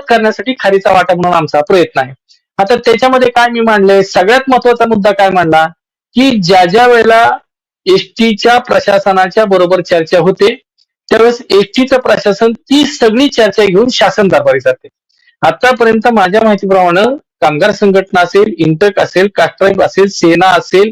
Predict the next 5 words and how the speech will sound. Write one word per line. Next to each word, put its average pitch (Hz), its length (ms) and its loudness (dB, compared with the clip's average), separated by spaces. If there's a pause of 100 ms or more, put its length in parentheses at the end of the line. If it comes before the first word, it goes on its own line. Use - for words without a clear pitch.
एमएमके 190 400 0
असेल, 196 380 0 (580)
अं, - 320 0
अजून 254 420 2
इतर 254 320 0